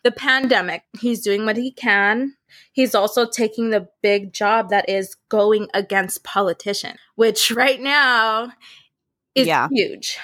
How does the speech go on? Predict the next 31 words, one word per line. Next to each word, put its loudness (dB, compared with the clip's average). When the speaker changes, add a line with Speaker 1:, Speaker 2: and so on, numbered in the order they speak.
Speaker 1:
Um, 0
so, -2
you -2
know, 2
his 0
mother, 2
bless -2
her 0
soul, 2
she 2
knew 2
that 0
he -2
had 0
to -2
keep -8
on -4
living. -10
And, 0
you 0
know, 2
she 0
knew 2
that 0
his -2
job, 2
which 0
has -4
always 2
been 0
to 0